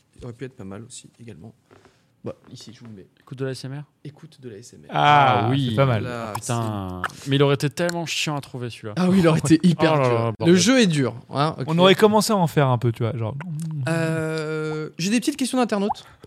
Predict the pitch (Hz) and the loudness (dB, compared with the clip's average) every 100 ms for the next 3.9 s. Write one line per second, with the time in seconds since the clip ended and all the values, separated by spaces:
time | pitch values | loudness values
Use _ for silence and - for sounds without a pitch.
0 | - - - 117 139 214 240 160 196 190 | -10 -8 -4 -2 -2 -2 -4 -6 -6 -4
1 | 147 135 139 175 131 117 131 214 143 131 | -2 0 0 -2 -2 -4 -6 -8 -6 -2
2 | 143 143 - - - - 151 175 - - | -2 -4 -10 -20 -18 -4 2 2 0 -6
3 | 175 170 175 196 - - 160 160 | -4 0 0 0 -4 -4 -2 -2